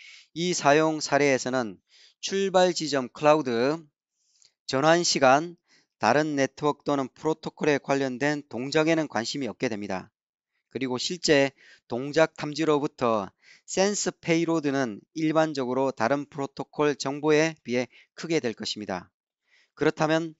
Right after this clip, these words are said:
다른 호배 데이터는 어떻게 되겠습니까? 포워드되고 네트워크 상에서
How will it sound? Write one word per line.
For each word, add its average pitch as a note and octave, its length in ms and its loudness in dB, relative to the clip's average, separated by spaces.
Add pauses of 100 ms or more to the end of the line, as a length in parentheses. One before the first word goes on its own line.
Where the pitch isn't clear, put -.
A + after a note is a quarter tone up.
(280)
다른 C3+ 300 2
호배 G3+ 320 2
데이터는 C3 520 -2
어떻게 A#2+ 360 -6
되겠습니까? G2+ 720 -8 (640)
포워드되고 D#3+ 920 2
네트워크 B2 440 -2
상에서 B2 440 -2